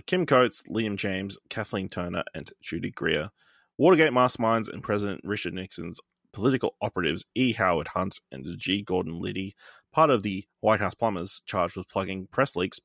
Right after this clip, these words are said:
by any means necessary, accidentally overturned the presidency when they were trying to protect. Dylan, what do you think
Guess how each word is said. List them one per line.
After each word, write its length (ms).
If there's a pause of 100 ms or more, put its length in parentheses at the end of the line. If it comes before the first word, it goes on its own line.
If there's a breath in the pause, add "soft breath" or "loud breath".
by 160
any 140
means 220
necessary, 460 (420 soft breath)
accidentally 600
overturned 380
the 60
presidency 640
when 180 (500)
they 140
were 120
trying 220
to 80
protect. 420 (1000)
Dylan, 160
what 100
do 60
you 40
think 180